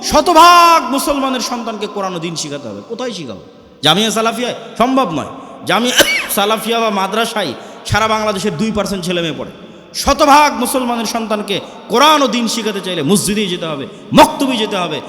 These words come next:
এই জন্য আমি কড়া করে বলেছি যে মসজিদের এসি বিক্রি করে তোমরা মক্তব চালাও। এই জন্য বলেছি ওই কমিটিকে পদত্যাগ করাও যে মসজিদে মক্তব চালাতে পারে না, আর টাইলস খুলে নিয়ে গিয়ে মক্তবে শিক্ষকের বেতন দাও। তুমি বুঝো না শিক্ষার গুরুত্ব,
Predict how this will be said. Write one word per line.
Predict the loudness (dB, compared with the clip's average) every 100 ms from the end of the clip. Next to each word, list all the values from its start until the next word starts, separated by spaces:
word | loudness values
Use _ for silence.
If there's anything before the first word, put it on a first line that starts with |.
| -10 -6
এই | -4
জন্য | -4
আমি | -6 -8 -2
কড়া | 2 6 6 4 2
করে | 0
বলেছি | 0 -2 -2 -4 -6 -10
যে | -6
মসজিদের | -4 -4 -4 -4
এসি | -4 -4 -4
বিক্রি | -6 -6
করে | -6 -6
তোমরা | -6
মক্তব | -8 -8 -8 -8
চালাও। | -10 -10 -16 -20 -20 -20 -20 -20 _ _ _ _ _ _ _
এই | -2
জন্য | 2 4
বলেছি | 4 4 4
ওই | 2
কমিটিকে | 2 0 0 2 4
পদত্যাগ | 4 6 4 4
করাও | 0 0 -2 -8 -12 -14 -14 -10 -2
যে | 0
মসজিদে | 0 0 0
মক্তব | 0 0 -4
চালাতে | -2 0 0 0
পারে | 0
না, | 0
আর | -2 0
টাইলস | 4 4 4 0
খুলে | -2 0
নিয়ে | 0
গিয়ে | 0 -2
মক্তবে | -2 -4 -4
শিক্ষকের | -6 -8 -6 -6
বেতন | -6 -8
দাও। | -8 -12 -18 -20 -20 -20 -20 -20 -20 _ -4
তুমি | -2
বুঝো | 0 0 -2
না | -4
শিক্ষার | -4 -6 -4 -4
গুরুত্ব, | -4 -6 -4 -4